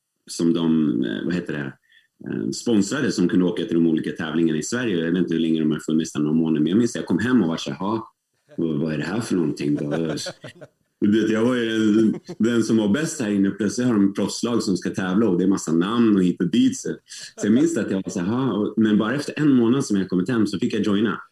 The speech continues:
Speaker 1: Jag
Speaker 2: Ja.
Speaker 1: började, jag började, jag fortsatte att spela när jag i stort sett kom och så började jag utmana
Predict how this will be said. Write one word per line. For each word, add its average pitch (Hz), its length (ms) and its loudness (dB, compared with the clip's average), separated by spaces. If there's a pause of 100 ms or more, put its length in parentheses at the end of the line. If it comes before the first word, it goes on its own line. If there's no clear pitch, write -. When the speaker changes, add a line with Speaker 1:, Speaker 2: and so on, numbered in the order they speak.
(360)
Speaker 1:
Jag 104 120 2
Speaker 2:
Ja. 101 40 6
Speaker 1:
började, 110 540 0
jag 101 140 0
började, 110 300 0
jag 98 120 -4
fortsatte 101 320 -2
att 92 60 -2
spela 98 340 -2
när 101 140 4
jag 92 80 -2
i - 20 -2
stort 87 240 -4
sett 82 240 -6
kom 101 340 2
och 90 260 0
så 98 100 -2
började 104 300 0
jag 92 80 -2
utmana 104 720 2